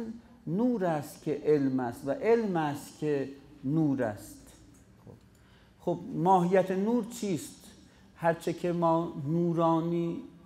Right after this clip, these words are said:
هست رو چگونه تعبیر و تفسیر می‌کنیم؟ العلم نورون، این اصل است که علم نور است. اما چگونه اتفاق می‌افتد؟ یقذفه الله فی قلب من یشاء.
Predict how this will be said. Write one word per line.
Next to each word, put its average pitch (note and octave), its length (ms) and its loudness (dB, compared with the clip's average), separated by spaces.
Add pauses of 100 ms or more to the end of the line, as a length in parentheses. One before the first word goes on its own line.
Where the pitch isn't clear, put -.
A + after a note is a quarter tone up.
(300)
هست G#3+ 400 0
رو G3+ 320 -2
چگونه F3 580 -4 (200)
تعبیر D#3+ 420 0
و C3 40 0
تفسیر A2+ 440 -4
می‌کنیم؟ - 520 -10 (480)
العلم F#3+ 480 4
نورون، F#3+ 560 0
این G#3+ 240 -4
اصل G#3+ 320 -2
است C3 300 -6
که - 240 -6
علم G3+ 360 -2
نور C#3+ 220 -2
است. - 240 -16 (1160)
اما A3 300 2
چگونه G3 800 0 (460)
اتفاق G3 580 2
می‌افتد؟ E3+ 580 -4 (220)
یقذفه D#3+ 720 -2
الله A#3 680 2
فی F3 140 -2
قلب A#3+ 400 2
من F3+ 340 0
یشاء. B2 400 -4